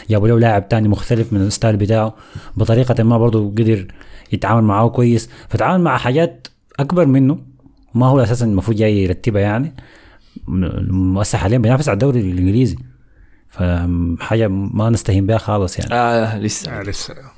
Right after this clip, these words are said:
Speaker 3: أسبوع، استنى الأسبوع الجاي كده.
Speaker 2: خليهم يلعبوا ضد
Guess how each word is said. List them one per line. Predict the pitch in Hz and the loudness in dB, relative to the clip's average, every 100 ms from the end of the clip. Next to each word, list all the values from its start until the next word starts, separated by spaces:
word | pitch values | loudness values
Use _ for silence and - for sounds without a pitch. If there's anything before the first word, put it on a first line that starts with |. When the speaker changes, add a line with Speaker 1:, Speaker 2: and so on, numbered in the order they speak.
| - 120 - 139 | -16 -16 -12 -8
Speaker 3:
أسبوع، | 120 139 120 120 | -4 -2 -2 -4
استنى | - 156 131 | -4 -4 -4
الأسبوع | 110 107 104 | -6 -4 -6
الجاي | 87 90 85 - | -6 -8 -10 -12
كده. | - - - - - - _ _ - | -18 -20 -20 -20 -20 -20 _ _ -10
Speaker 2:
خليهم | 107 117 127 | -2 2 2
يلعبوا | 123 113 104 | 0 -2 -2
ضد | 104 92 | -6 -8